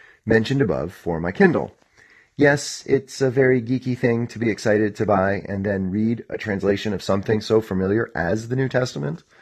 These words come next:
But hey, I'm a religion teacher, and I am who I am.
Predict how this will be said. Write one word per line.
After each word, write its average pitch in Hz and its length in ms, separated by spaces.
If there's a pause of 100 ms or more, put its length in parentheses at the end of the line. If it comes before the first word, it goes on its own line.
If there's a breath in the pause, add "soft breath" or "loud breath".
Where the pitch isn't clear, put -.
(600 soft breath)
But 190 120
hey, 92 300 (100)
I'm 107 120
a 127 60
religion 147 380
teacher, 90 500
and 95 380
I 98 140
am 120 440 (120)
who 82 200
I 95 120
am. 55 380